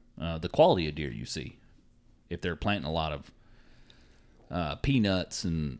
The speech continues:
a lot of high protein agriculture, then you're gonna see some, you, you'll see better antler growth that year. You'll see more deer around you as they funnel in and out of the agriculture fields in, at night.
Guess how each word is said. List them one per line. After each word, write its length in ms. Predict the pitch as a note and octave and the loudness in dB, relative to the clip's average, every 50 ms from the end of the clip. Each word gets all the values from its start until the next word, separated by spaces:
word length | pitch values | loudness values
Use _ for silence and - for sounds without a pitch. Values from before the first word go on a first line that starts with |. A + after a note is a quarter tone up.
| - | -4
a 80 | - F2 | 0 2
lot 140 | F2 F2 E2 | 2 2 2
of 60 | - | 0
high 140 | - F#2+ F2 | 0 -2 -2
protein 360 | - G2+ F2+ E2+ - F#2 F2 | -2 -2 -2 -2 -4 -4 -4
agriculture, 560 | E2 F#2 A2 G2 F2+ - F#2+ F2 D#2 - F2+ | -2 -4 -4 -4 -4 -2 -2 -2 -2 -4 -4
then 160 | E2 E2+ F2 E2+ | -4 -2 -2 -2
you're 140 | E2+ E2+ | 0 0
gonna 180 | F2+ F2 E2 D2+ | 0 0 0 0
see 180 | - - G2 E2+ | 0 0 0 0
some, 340 | - - F2 D#2+ E2 - - - | -2 -4 -4 -6 -6 -8 -10 -10
you, 160 | F2 F2+ - - | -10 -10 -8 -6
you'll 160 | F2+ G2+ F#2+ | -4 -4 -2
see 460 | - - A2 F#2 F2+ E2+ E2 C#2+ - - - - - _ | 0 0 0 2 0 0 -2 -6 -10 -14 -20 -20 -20 _
better 260 | G2 F#2+ F#2+ D#2 C#2 | -2 0 0 0 2
antler 260 | E2+ G2 G#2 D#2 F#2+ F#2 | 0 -2 0 0 -2 0
growth 280 | F2 F2+ F2+ E2 - | 2 2 2 2 2
that 180 | - F2 E2+ - | 0 -2 -2 -2
year. 280 | - F2+ F#2 F2+ E2+ D#2+ | -2 0 0 2 0 0
You'll 180 | D#2 D#2+ D#2+ | 0 -2 -4
see 180 | - - G2+ F2 | -2 -2 -2 0
more 240 | E2 F2 F2 E2+ E2 | 0 2 2 2 2
deer 320 | E2+ G#2+ A2 A2 G2+ F#2+ | 4 4 6 6 6 4
around 220 | F#2+ F#2+ F#2 F2 F2 | 4 2 2 0 0
you 140 | F2+ F2+ | -2 -2
as 80 | E2+ D#2 | -2 -2
they 100 | D#2+ D#2 | -4 -4
funnel 300 | D2+ - - F#2 F2 F2+ | -4 -2 -2 -2 0 0
in 80 | F#2 F2+ | 0 0
and 100 | F2+ F2+ | 0 0
out 140 | F2+ F2 E2+ | 0 0 0
of 80 | D#2+ | 0
the 80 | - D#2+ | 0 0
agriculture 480 | - G2 F#2 F2 - G2 F#2 - - E2 | 0 0 -2 -2 -4 -6 -6 -6 -8 -6
fields 340 | - F2+ F2+ F2 E2 D#2+ | -4 -2 -2 -2 -2 -4
in, 140 | E2 D#2+ - - | -6 -8 -6 -6
at 160 | D#2 F2+ D#2+ - | -6 -6 -4 -2
night. 280 | F2+ F2+ F2+ F2 E2 | -2 -2 -2 -2 -4